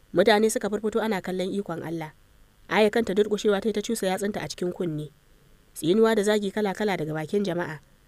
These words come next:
ana faɗin yadda suka mayar da ɗakin dandalin 'yan mata.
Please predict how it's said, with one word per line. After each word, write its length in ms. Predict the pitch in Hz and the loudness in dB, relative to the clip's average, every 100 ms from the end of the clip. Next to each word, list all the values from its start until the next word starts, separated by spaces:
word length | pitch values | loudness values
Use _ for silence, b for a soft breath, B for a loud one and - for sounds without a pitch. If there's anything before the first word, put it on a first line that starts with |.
| - | -12
ana 220 | - 202 196 | -2 2 2
faɗin 200 | 208 202 | 0 0
yadda 120 | 208 196 | 0 -2
suka 160 | - | -4
mayar 180 | 196 202 | -2 0
da 80 | 190 | 0
ɗakin 300 | 190 190 175 | -4 -4 -4
dandalin 380 | 185 180 165 170 | -2 -2 -4 -4
'yan 100 | 165 | -6
mata. 400 | 165 165 165 165 | -6 -6 -8 -12